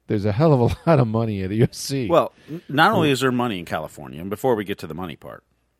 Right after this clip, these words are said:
Speaker 2: there's athletes.
Speaker 1: Tons.
Speaker 2: If
Speaker 1: L A,
Speaker 2: you can,
Speaker 1: yeah,
Speaker 2: if
Speaker 1: I mean,
Speaker 2: you can
Speaker 1: shoot.
Speaker 2: keep the California
Speaker 1: Oh,
Speaker 2: athletes
Speaker 1: my
Speaker 2: at
Speaker 1: God.
Speaker 2: home,
Speaker 1: Ugh.
Speaker 2: I mean, it, it's,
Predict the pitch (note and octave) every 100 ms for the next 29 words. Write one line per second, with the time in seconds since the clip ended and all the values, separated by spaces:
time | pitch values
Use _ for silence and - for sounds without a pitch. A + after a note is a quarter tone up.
0 | _ _ _ A2 G2+ F#2+ F#2 - - -
1 | - _ _ _ _ _ _ _ _ _
2 | _ - F3+ C#4+ A#3 G#2+ D3+ F#3 D#4 F3
3 | A#3 B3+ D3+ C3+ F3+ - G3+ D4+ D#3+ D3
4 | C#3 - A2+ B2+ B2 A#2 C3 B2 G#2+ G#2
5 | G#2 A#2+ A2 G2 B2+ C#3 F#3 A#2+ - -
6 | _ _ _ _ _ - F3+ G3 G#2 -
7 | _ _ _ _ _ _ _ _ - A#2+
8 | B2+ C3 C#3+ C#3+ -